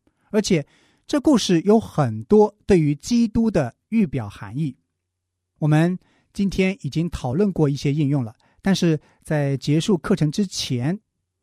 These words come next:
我们还需要做一个明显并且重要的应用。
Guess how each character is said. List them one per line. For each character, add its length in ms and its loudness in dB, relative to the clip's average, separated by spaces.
我 80 0
们 140 2
还 160 2
需 140 0
要 120 6
做 220 4
一 60 4
个 180 0
明 240 2
显 240 -2
并 160 -2
且 140 -2
重 260 2
要 140 0
的 100 -6
应 160 -2
用。 180 0